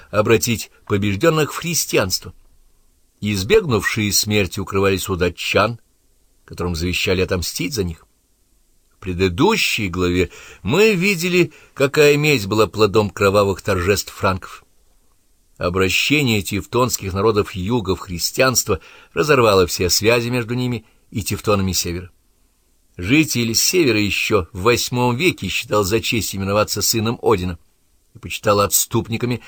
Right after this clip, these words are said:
всех германцев-христиан, но он не отличал их от народов, ими же самими покоренных. Франки и галлы,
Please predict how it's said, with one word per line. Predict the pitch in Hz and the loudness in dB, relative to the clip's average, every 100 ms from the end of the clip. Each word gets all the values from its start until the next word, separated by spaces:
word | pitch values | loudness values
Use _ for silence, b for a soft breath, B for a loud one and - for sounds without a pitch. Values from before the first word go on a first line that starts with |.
| B | B
всех | B - 113 101 | B 0 2 2
германцев-христиан, | 92 107 110 110 120 107 131 143 - 170 120 - _ _ _ _ _ | 2 2 2 0 -2 -4 -4 -4 0 0 0 -4 _ _ _ _ _
но | - 107 113 98 - _ _ _ - | -4 2 2 2 -2 _ _ _ -2
он | 117 117 117 | 2 4 4
не | 127 | 2
отличал | 123 - 127 - 127 120 | 0 -2 -2 2 4 4
их | 113 - | 2 -2
от | - 117 - | 0 0 2
народов, | 113 117 113 98 - - _ _ _ _ _ _ _ | 2 4 6 4 2 -2 _ _ _ _ _ _ _
ими | 120 110 98 | -2 0 0
же | 101 | 0
самими | - 110 101 98 | 0 0 0 -2
покоренных. | 90 98 92 90 98 - _ _ _ - - _ - | -4 -2 0 0 -2 -14 _ _ _ -20 -20 _ -8
Франки | - 170 175 160 - 151 147 | 2 4 4 0 -4 -8 -8
и | - 117 | -8 -2
галлы, | 107 98 85 | 4 4 2